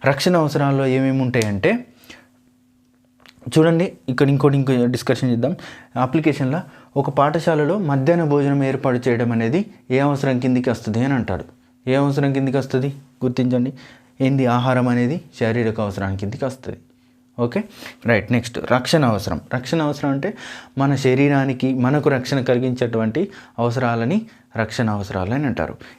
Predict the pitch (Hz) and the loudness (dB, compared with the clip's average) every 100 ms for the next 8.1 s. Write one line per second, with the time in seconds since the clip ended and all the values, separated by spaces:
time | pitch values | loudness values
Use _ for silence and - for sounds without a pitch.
0 | - 139 135 135 127 123 123 120 - - | 0 2 4 2 2 0 0 -4 -14 -6
1 | 113 120 - 117 95 90 82 - 135 120 | -2 0 2 0 0 -2 -4 -2 0 2
2 | 113 107 95 98 92 117 107 - - - | 2 0 -2 -4 -2 -2 -4 -4 -6 -6
3 | - - _ - 131 135 139 104 - - | -12 -20 _ 0 2 4 2 -2 -6 -2
4 | 123 120 - - - _ - 117 - 131 | 0 -2 -4 -8 -12 _ -18 -10 -4 -2
5 | 180 - - - _ 113 - 104 80 - | -4 -10 -20 -20 _ -4 -2 -4 -4 -4
6 | 120 117 117 107 - 127 127 135 160 185 | -2 -2 -2 -4 -2 0 0 0 -2 -2
7 | 123 117 117 131 170 - 120 123 139 131 | 0 2 0 -2 -6 -2 0 2 4 2
8 | 87 | 0